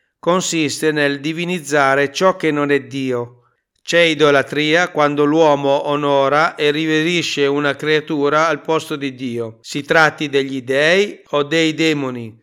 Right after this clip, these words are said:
per esempio il satanismo, del potere, del piacere, della razza, degli antenati, dello stato, del denaro, eccetera.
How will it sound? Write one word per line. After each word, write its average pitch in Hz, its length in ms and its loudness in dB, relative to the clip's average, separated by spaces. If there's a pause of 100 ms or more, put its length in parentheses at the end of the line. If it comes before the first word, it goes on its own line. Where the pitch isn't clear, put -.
per 135 160 -2
esempio 156 420 0
il 147 80 -2
satanismo, 143 840 -4 (240)
del 135 180 -2
potere, 151 840 0
del 139 200 -2
piacere, 147 840 -2
della 139 340 0
razza, 135 580 -2
degli 143 320 -2
antenati, 143 880 -4
dello 160 380 0
stato, 139 800 -2
del 151 320 -2
denaro, 143 720 -2
eccetera. 123 760 -6